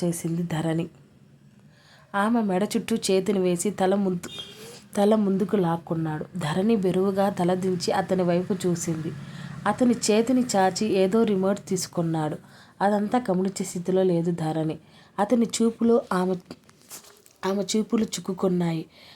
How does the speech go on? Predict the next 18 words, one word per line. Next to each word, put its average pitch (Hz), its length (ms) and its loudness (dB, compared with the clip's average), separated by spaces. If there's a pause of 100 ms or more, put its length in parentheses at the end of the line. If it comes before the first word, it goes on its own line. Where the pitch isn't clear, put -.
(140)
క్షణాలలో 233 560 4
ఆ 220 40 4
గదిలో 185 360 2
పరుచుకున్న 190 540 0
వెలుగు 185 300 2
తగ్గిపోయి 175 800 0 (400)
మసక 190 260 0
వెలుతురు 190 400 2
సంతరించుకుంది. 165 960 -2 (460)
ధరణి 214 280 2
చూపులు 233 560 2 (120)
తిప్పుకుంటుంటే 190 800 -2
మరో 185 300 2
చేత 185 340 -2
ఆమె 175 260 2 (120)
గడ్డం 170 260 -2
పట్టి 185 300 -2
ముఖాన్ని 190 500 -2